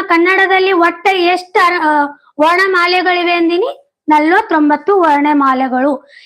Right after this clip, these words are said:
ಈ ನಲವತ್ತೊಂಬತ್ತು ವರ್ಣಮಾಲೆಗಳಲ್ಲಿ ಮೂರು ವಿಧಗಳಾಗಿ, ಈ ನಲವತ್ತೊಂಬತ್ತು ವರ್ಣಮಾಲೆಗಳನ್ನು ಮೂರು ವಿಧಗಳಾಗಿ ವಿಂಗಡಿಸಿದ್ದಾರೆ. ಅವು ಯಾವೆಂದರೆ, ಆ, ಹ್ರಸ್ವ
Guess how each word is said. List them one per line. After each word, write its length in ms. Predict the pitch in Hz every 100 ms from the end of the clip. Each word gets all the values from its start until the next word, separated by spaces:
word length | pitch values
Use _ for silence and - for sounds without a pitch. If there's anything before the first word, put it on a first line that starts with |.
| -
ಈ 100 | 349
ನಲವತ್ತೊಂಬತ್ತು 960 | 330 302 330 466 480 392 359 392 440 440
ವರ್ಣಮಾಲೆಗಳಲ್ಲಿ 1500 | 370 349 359 339 330 320 320 302 294 285 277 269 285 427 539 _ _ _
ಮೂರು 320 | 285 427 453
ವಿಧಗಳಾಗಿ, 1040 | 381 339 349 349 330 302 294 359 523 - _ _ -
ಈ 120 | 330
ನಲವತ್ತೊಂಬತ್ತು 680 | 320 294 330 392 392 392 381
ವರ್ಣಮಾಲೆಗಳನ್ನು 1200 | 370 339 339 339 320 320 302 285 277 294 427 - _ _ _
ಮೂರು 300 | 285 403 453
ವಿಧಗಳಾಗಿ 840 | 403 349 349 339 330 311 302 359 453
ವಿಂಗಡಿಸಿದ್ದಾರೆ. 920 | 359 311 311 294 294 285 277 254 269 247 _ _ _ -
ಅವು 160 | 381
ಯಾವೆಂದರೆ, 840 | 403 381 359 330 311 359 480 - _ _ _ _ _ _ _ _ _ _ _ _ _ _ _ _ - - - 622
ಆ, 320 | - 262 254 240 202 - _ _ _ _ _ _ _ _ _ _ _ _ - - -
ಹ್ರಸ್ವ 300 | 302 370